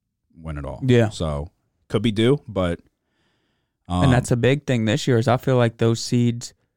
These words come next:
Speaker 2: whoever, they're still very much up for grabs. Like
Speaker 1: Yeah, definitely.
Speaker 2: the one seeds this year,
Speaker 1: especially with them all losing. That's why people were mad. Duke was at seven, I think,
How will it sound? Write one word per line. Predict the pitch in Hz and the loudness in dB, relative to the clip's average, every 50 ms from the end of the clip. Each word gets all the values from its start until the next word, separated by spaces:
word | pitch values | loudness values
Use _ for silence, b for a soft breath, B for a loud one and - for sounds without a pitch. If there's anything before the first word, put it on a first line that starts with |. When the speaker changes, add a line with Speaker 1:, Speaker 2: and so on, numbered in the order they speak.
| _ _ _ | _ _ _
Speaker 2:
whoever, | _ 131 127 131 131 127 120 - _ _ _ _ | _ 2 4 4 4 2 -2 -6 _ _ _ _
they're | 127 123 127 160 175 | 0 2 2 2 2
still | 170 - - 139 127 127 | 0 -2 0 0 0 2
very | 127 127 123 123 127 127 | 0 0 2 2 2 2
much | 123 127 123 120 - - | 2 0 0 -2 0 -2
up | 120 101 | -4 -4
for | - - 101 | -4 -8 -8
grabs. | 107 113 113 135 143 123 104 - - - - | -4 -2 -2 0 0 -2 -4 -6 -10 -12 -12
Like | - - - | -12 -4 0
Speaker 1:
Yeah, | 127 139 110 | 2 2 4
definitely. | 85 104 110 - - 113 117 | 4 2 0 0 -2 -2 0
Speaker 2:
the | 117 | 0
one | 117 113 113 | 0 0 -2
seeds | - - 113 110 107 107 - | -4 -6 -6 -6 -6 -8 -8
this | 107 107 110 - | -8 -8 -6 -6
year, | 104 104 104 107 - _ _ - | -8 -8 -8 -8 -12 _ _ -8
Speaker 1:
especially | 101 - - - 95 110 - - 101 | -8 -8 -4 -2 -2 -2 0 -2 -4
with | 92 87 - | -4 -4 -4
them | 90 90 | -4 -4
all | 95 95 87 | -4 -4 -4
losing. | 73 85 107 131 117 82 80 82 95 117 | -2 0 0 0 -2 -2 -6 -8 -10 -6
That's | 117 110 117 - | -4 -4 0 2
why | 151 120 | 2 0
people | - - 143 131 131 117 | 2 2 0 0 2 0
were | 107 104 | 0 0
mad. | 101 98 104 120 135 131 104 85 | 0 0 0 0 0 0 0 0
Duke | 104 117 120 - | 0 -2 0 0
was | 113 95 101 | -2 -2 -2
at | 82 - | -4 -4
seven, | - - 113 110 113 123 123 | -4 -2 -2 0 0 0 0
I | 123 | 0
think, | 123 - 147 139 139 151 - | -2 -2 -2 -2 -2 -4 -6